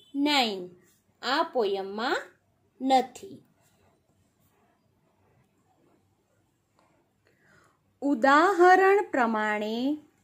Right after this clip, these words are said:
તમારા પરિવારના સભ્યોના અથવા મિત્રોના મોબાઈલ નંબર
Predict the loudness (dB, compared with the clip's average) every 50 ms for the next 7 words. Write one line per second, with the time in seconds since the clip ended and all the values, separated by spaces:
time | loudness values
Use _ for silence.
0 | _ _ -4 -2 0 0 2 4 4 4 4 4 4 4 2 2 0 -2 -2 0
1 | 0 0 0 0 0 2 2 2 4 4 4 6 6 6 6 4 4 2 -2 -4
2 | -6 -6 -6 -6 -6 -4 -4 -2 -2 -2 0 0 2 2 2 0 -2 -8 -16 _
3 | _ _ _ _ _ _ _ _ 0 0 0 0 -2 -2 0 0 0 0 -2 -4
4 | -8 -12 _ _ _ _ _ _ -6 -2 -2 -2 -2 -6 -6 -2 0 2 4 4
5 | 4 4 4 4 4 6 6 6 6 6 4 2 0 0 2 2 2 2 2 0
6 | -2 -2 -2 0 0 2 0